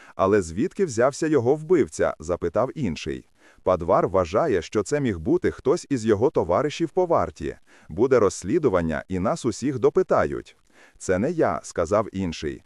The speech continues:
«Він був моїм найкращим другом». «І не я. Він мав успіх у жінок, можливо».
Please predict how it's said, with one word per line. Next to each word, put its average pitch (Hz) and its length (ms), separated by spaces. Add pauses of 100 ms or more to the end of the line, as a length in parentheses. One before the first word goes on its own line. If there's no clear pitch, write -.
(140)
«Він 135 280
був 156 180
моїм 135 380
найкращим 117 600
другом». 82 520 (400)
«І 95 100
не 127 160
я. 95 320 (260)
Він 104 220
мав 143 280
успіх 160 460
у 131 80
жінок, 135 560
можливо». 98 680